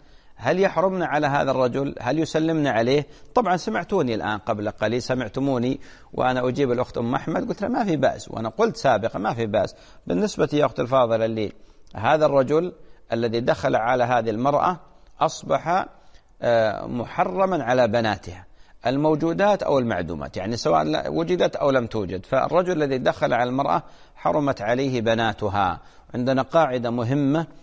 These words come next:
في هذا الباب، في أبواب الفقه، في أبواب النكاح: الدخول على الأمهات يحرم البنات، والعقد على البنات يحرم الأمهات.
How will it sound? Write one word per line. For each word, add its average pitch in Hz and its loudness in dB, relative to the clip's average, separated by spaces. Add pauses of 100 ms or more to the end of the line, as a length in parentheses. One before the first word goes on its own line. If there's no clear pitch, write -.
(180)
في 127 -2
هذا 127 2
الباب، 120 0
في 110 -4
أبواب 110 0
الفقه، 143 -4
في - -8
أبواب 110 0
النكاح: 143 0 (500)
الدخول 131 0
على 127 4
الأمهات 127 0 (400)
يحرم 139 -2
البنات، 123 0 (400)
والعقد 117 -2
على 127 2
البنات 123 -2
يحرم 139 -2
الأمهات. 120 0